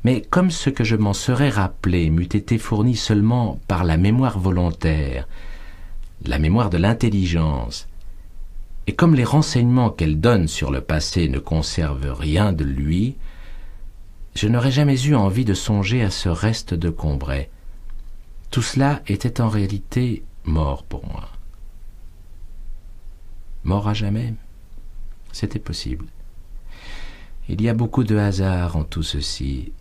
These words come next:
et un second hasard, celui de notre mort, souvent ne nous permet pas d'attendre longtemps les faveurs du premier.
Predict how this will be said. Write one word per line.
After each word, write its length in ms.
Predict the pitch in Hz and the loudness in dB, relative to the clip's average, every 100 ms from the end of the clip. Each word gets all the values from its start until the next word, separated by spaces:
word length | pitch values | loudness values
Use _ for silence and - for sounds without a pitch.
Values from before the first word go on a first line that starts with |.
| - - - - - | -14 -12 -10 -8 0
et 140 | 82 | 2
un 120 | 80 | 2
second 400 | 78 - 80 80 | 0 0 2 2
hasard, 440 | 73 73 82 95 82 | 2 0 0 0 -2
celui 320 | - 71 73 | -2 -2 0
de 100 | 73 | 0
notre 320 | 73 71 - | -2 -4 -4
mort, 520 | 73 85 92 82 71 87 | 0 0 0 -2 -4 -10
souvent 600 | - - 80 76 92 80 | -10 -4 -2 0 0 0
ne 200 | 73 80 | 0 2
nous 160 | 80 80 | 2 0
permet 360 | 80 65 60 | -2 -4 -6
pas 200 | 60 76 | -6 -4
d'attendre 560 | 71 60 - 65 - 65 | -4 -8 -6 -6 -6 -6
longtemps 480 | 65 - - 87 69 | -6 -6 -6 -6 -4
les 140 | 62 | -6
faveurs 460 | - - - 73 60 | -8 -8 -6 -6 -6
du 120 | - | -8
premier. 460 | - - - - | -8 -8 -8 -8